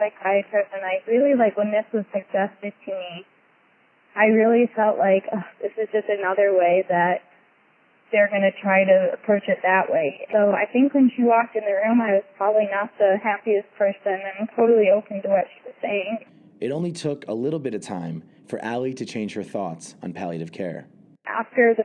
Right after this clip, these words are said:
Speaker 1: fifteen, twenty minutes I spent with her, I felt like, "Okay, this is someone who, you know, isn't concerned with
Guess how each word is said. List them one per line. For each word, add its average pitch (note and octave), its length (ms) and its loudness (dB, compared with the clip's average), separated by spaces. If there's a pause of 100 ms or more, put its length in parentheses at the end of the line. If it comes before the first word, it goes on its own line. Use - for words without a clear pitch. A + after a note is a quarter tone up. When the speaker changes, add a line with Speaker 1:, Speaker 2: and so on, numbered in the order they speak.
Speaker 1:
fifteen, A3+ 460 -4
twenty G#3 260 -4
minutes G3+ 320 -8 (140)
I G#3+ 120 -4 (120)
spent G3 240 -4
with G#3+ 140 -6
her, F#3+ 200 0
I F#3+ 300 0
felt F#3+ 240 0
like, F#3+ 260 2 (540)
"Okay, G3 400 2
this G#3 300 0
is A#3+ 120 -4
someone A3 380 2
who, F#3+ 480 2 (1120)
you A3 140 4
know, G3 380 4 (300)
isn't C4 440 4 (100)
concerned A3 720 0
with G#3 140 2